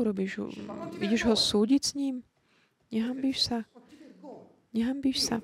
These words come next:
Ja som videl mojimi očami na vlastné oči les-, listy medzi veriacimi, kauzy. Musíš mi dať toto, hento, ak to neurobíš, tak ja ťa budem,“ „Pokoj, brat.“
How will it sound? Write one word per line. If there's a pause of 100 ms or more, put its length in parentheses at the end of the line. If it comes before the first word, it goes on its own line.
(580)
Ja
som
videl
mojimi
očami (460)
na
vlastné
oči
les-, (100)
listy
medzi
veriacimi,
kauzy. (580)
Musíš
mi
dať
toto,
hento,
ak
to
neurobíš,
tak
ja
ťa
budem,“ (1300)
„Pokoj,
brat.“